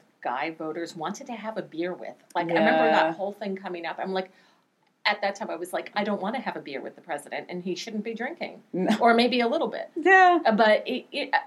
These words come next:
Speaker 1: why would you wanna have a beer with
Speaker 2: Because
Speaker 1: him?
Speaker 2: the, the same way that, um, the guy that I was just talking about, who was it? Um, Harris,
Speaker 1: Mm-hmm.
Speaker 2: William Henry Harrison,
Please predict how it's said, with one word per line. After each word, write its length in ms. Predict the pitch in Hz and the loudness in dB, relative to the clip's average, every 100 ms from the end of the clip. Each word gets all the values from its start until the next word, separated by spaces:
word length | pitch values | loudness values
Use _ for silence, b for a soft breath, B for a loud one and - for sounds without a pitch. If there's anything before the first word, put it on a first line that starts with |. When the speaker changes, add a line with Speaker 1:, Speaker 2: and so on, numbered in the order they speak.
| - | -10
Speaker 1:
why 340 | - 202 214 240 | -8 0 2 2
would 180 | 262 247 | 0 -6
you 60 | |
wanna 220 | 226 220 220 | -6 -6 -4
have 200 | 214 202 | -4 -6
a 40 | |
beer 560 | - 170 190 170 147 - _ _ _ _ _ _ - | -6 -4 -2 -4 -6 -10 _ _ _ _ _ _ 4
with 140 | 277 | 4
Speaker 2:
Because 240 | 175 302 240 | 8 6 4
Speaker 1:
him? 200 | 208 202 | 0 2
Speaker 2:
the, 120 | 214 | 4
the 180 | 202 269 | 6 6
same 520 | - 254 226 233 220 | 6 6 6 4 4
way 360 | 202 202 202 202 | 6 6 6 4
that, 500 | 180 175 170 156 - | 4 4 4 2 0
um, 640 | - 156 147 143 147 143 165 _ - | 2 4 6 6 4 4 0 _ -2
the 100 | 160 | 0
guy 300 | 156 151 147 | 4 6 6
that 140 | 147 | 6
I 80 | 143 | 6
was 100 | 147 160 | 4 2
just 200 | 156 - | -4 4
talking 400 | 147 170 160 151 | 2 4 2 2
about, 380 | 156 147 151 - _ | 4 2 0 -6 _
who 80 | 175 | -8
was 240 | - 175 | -4 -4
it? 160 | 160 - _ _ _ _ _ - | -4 -6 _ _ _ _ _ 2
Um, 600 | 160 143 139 127 135 151 _ _ _ _ _ _ _ | 6 6 4 2 0 -4 _ _ _ _ _ _ _
Harris, 560 | 202 180 165 214 - - _ 196 | 4 6 6 4 2 -8 _ -16
Speaker 1:
Mm-hmm. 100 | 180 | 2
Speaker 2:
William 240 | 185 185 175 | 6 8 8
Henry 360 | 175 165 160 185 | 6 6 4 6
Harrison, 640 | 156 156 202 208 220 240 | 6 6 4 2 4 2